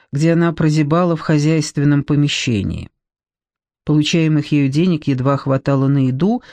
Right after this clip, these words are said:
и оплату приюта для пожилых людей. С сынишкой она виделась лишь раз в месяц после длительной поездки на велосипеде в деревенскую глушь. Она часто показывала мне фотографии своего мальчугана.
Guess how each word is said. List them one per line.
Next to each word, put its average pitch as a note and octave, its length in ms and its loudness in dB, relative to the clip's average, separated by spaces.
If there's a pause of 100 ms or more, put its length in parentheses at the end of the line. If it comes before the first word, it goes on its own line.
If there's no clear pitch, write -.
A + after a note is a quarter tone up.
(360)
и - 80 0
оплату A3 400 0
приюта F3+ 500 0
для D#3+ 180 0
пожилых D3+ 480 -2
людей. A#2+ 540 -2 (640)
С - 100 -10
сынишкой A#3 500 2
она D3+ 160 4
виделась C#3+ 540 0
лишь C#3 260 0
раз C#3 340 0
в C#3 80 -2
месяц A3 640 0 (420)
после F3+ 400 0
длительной E3 480 2
поездки D3+ 580 0
на C3+ 160 2
велосипеде F3 720 -2
в E3+ 60 0
деревенскую C3+ 720 0
глушь. A2 440 -6 (2250)
Она E3 220 2
часто F3 360 -2
показывала D#3 600 0
мне D3+ 180 2
фотографии D3+ 640 0
своего C#3 400 0
мальчугана. C3+ 840 0